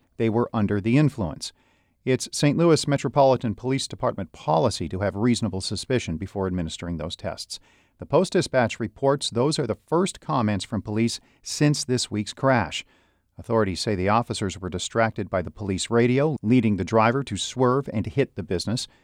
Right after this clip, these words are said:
The owners say police initially claimed they tried to miss a dog and then said they swerved to avoid a parked car. Police are not releasing body cam video, citing the criminal case against a co-owner. Chad Morris is accused of pushing an officer.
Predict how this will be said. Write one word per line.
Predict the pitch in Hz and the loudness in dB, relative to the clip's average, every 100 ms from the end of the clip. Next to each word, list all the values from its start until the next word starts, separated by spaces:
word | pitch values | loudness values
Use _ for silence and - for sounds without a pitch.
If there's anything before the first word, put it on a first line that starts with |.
| _ - | _ 0
The | 117 | 4
owners | 160 175 131 | 4 4 2
say | 135 | 0
police | 117 127 139 120 | 0 0 0 2
initially | 110 170 165 117 | 0 0 0 -2
claimed | - 123 131 | 0 0 0
they | 107 90 | -2 -2
tried | 135 120 | 0 2
to | 107 | 2
miss | 107 107 | 0 0
a | 87 | -2
dog | 110 120 143 | 0 0 2
and | 117 | 0
then | 101 104 196 247 | 0 2 4 2
said | - 104 107 | 2 0 0
they | 117 | -2
swerved | 107 - 135 147 156 - | -4 -4 0 2 0 -4
to | 151 | -4
avoid | 151 131 143 | -2 -2 -4
a | 139 | -4
parked | - 156 - | -4 -6 -4
car. | - 180 135 - _ _ _ _ _ _ | 0 4 4 2 _ _ _ _ _ _
Police | - 101 95 | -6 -4 -4
are | 95 | 0
not | 101 113 | 2 2
releasing | 107 104 107 104 87 | 0 0 0 0 2
body | 107 113 | 4 4
cam | - 107 92 | 0 -2 0
video, | 101 95 117 | 0 0 -2
citing | - 107 101 98 | 2 2 2 0
the | |
criminal | 85 151 156 117 | -2 0 2 0
case | - 92 90 101 | -2 -4 -2 -2
against | 107 107 - | -2 -2 -6
a | |
co-owner. | - 139 151 85 82 101 - _ _ | 0 2 2 0 -2 -4 -8 _ _
Chad | - 107 | -2 2
Morris | 98 120 92 85 | 4 6 4 2
is | 85 | -6
accused | 92 - 110 92 | -6 -2 0 0
of | - - _ | -8 -14 _
pushing | - 175 110 80 - | -2 0 0 -4 -4
an | 95 | -4
officer. | 82 - - 123 | -4 -6 -8 -8